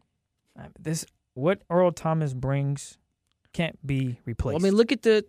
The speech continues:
Speaker 2: look at, remember, uh, there was, like, a question whether he'd be, like, rusty when he held out, right?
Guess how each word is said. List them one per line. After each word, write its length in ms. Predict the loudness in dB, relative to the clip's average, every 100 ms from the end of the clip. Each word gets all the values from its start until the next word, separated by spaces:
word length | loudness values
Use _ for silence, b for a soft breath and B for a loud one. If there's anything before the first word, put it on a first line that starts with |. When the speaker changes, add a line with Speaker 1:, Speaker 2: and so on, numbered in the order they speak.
| 0
Speaker 2:
look 180 | -2 0
at, 60 |
remember, 340 | 0 0 0 0
uh, 200 | 4 6
there 120 | 6
was, 100 | 6
like, 120 | 4 2
a 40 |
question 340 | 4 4 4
whether 140 | 4 6
he'd 140 | 6
be, 80 | 6
like, 140 | 4 4
rusty 420 | 4 4 2 2
when 200 | 0 2
he 120 | 2
held 280 | 6 6 6
out, 240 | 6 6 6
right? 280 | 6 6